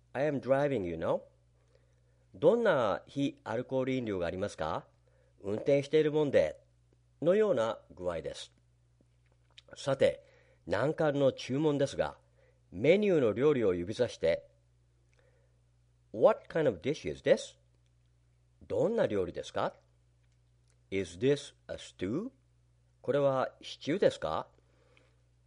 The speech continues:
What does this dish taste like? この料理はどんな味がしますか？と聞くのも手ですし、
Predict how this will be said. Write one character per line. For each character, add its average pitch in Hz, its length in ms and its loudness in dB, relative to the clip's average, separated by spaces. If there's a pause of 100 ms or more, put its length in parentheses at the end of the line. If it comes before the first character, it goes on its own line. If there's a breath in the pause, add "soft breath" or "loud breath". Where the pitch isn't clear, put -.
(420)
What 202 400 2
does 143 240 4
this 120 320 -6 (140)
dish 165 340 0 (100)
taste 196 400 -6
like? - 380 -8 (540)
こ 117 140 -10
の 165 120 -2
料 226 160 4
理 165 100 2
は 92 280 4
ど 117 320 -4
ん 226 100 -4
な 185 140 4
味 107 160 -2
が 107 100 0
し - 120 -10
ま 104 100 -4
す - 100 -14
か？ 82 280 -4 (560)
と 208 140 2
聞 - 140 -16
く 208 120 0
の 180 100 6
も 139 300 4
手 131 100 -4
で 110 120 4
す 80 120 -10
し、 - 280 -8